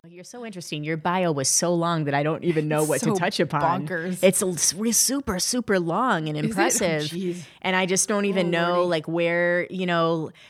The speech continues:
Speaker 1: like, I guess what project was it where you were,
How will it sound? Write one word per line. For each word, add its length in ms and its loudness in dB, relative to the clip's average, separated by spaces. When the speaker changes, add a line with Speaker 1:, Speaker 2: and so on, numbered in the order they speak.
Speaker 1:
like, 140 0
I 100 4
guess 220 -4
what 220 0
project 540 -2
was 240 0
it 160 -2
where 160 0
you 260 -2
were, 480 -4